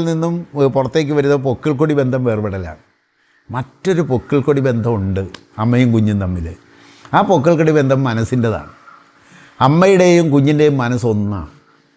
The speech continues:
ഒന്നാണ്. പതിനൊന്നാം വയസ്സിൽ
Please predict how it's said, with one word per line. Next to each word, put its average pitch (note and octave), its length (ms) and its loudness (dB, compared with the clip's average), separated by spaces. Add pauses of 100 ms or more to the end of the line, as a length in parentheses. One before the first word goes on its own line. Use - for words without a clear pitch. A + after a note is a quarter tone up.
(300)
ഒന്നാണ്. G2+ 500 -4 (440)
പതിനൊന്നാം G#3+ 720 4
വയസ്സിൽ D3 560 4